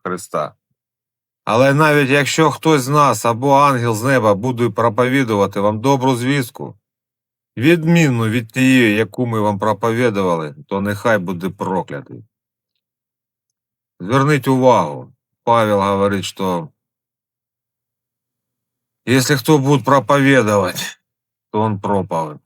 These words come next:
проповідувати не так, як було, не так, як проповідує Павел, то он проклятий. І дай Бог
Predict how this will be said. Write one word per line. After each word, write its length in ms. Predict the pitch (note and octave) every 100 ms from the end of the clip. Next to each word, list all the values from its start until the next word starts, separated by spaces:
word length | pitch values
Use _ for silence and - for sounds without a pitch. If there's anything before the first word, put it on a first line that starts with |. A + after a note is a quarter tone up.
| - _ _ _
проповідувати 880 | G#2+ G#2+ A2+ A2 A2 F2 F2 E2 G2
не 80 | G2+
так, 340 | G2+ G#2 G2
як 340 | E2 - - _
було, 560 | F#2 A#2+ B2 F#2 D#2 C#2 _ _ _ _ _ _ _ _ _ _
не 140 | G2
так, 340 | G2+ A#2+ G#2 -
як 120 | F2
проповідує 760 | G2+ G2 G2+ G2 G2+ E2+ E2+
Павел, 580 | E2+ - G#2+ G2 D2+ B1 _ _
то 120 | F#2+
он 140 | F#2+ F2
проклятий. 600 | E2 E2 - C#2 - C2 _ _ _ _ _
І 220 | F2 B2 B2 A2 _ _ _ _ _ _ _ _ _ _ _ _ _ _ _ _ _ _ _ _ _ _
дай 220 | - A2+
Бог 440 | A2 B2 A2 -